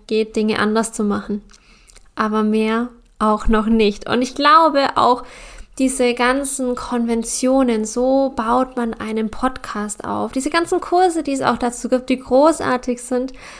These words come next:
aber die dann doch eine gewisse Schwere reinbringen, die haben mich jetzt sehr lange Zeit davon abgehalten,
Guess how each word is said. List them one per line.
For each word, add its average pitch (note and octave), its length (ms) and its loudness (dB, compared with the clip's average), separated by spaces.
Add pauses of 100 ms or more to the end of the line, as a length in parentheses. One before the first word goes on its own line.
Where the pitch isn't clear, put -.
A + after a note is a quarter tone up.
(260)
aber B3 320 0
die B3 80 -8
dann A3+ 220 -2
doch B3+ 180 -2
eine B3 220 -4
gewisse C#4 500 -2
Schwere C4 800 0
reinbringen, A3 680 -2
die A#3 140 -2
haben B3 360 -4
mich B3 140 -6
jetzt - 240 -6
sehr C4 200 -2
lange B3+ 320 -2
Zeit B3 320 -4
davon A#3 260 -6
abgehalten, A#3 840 -4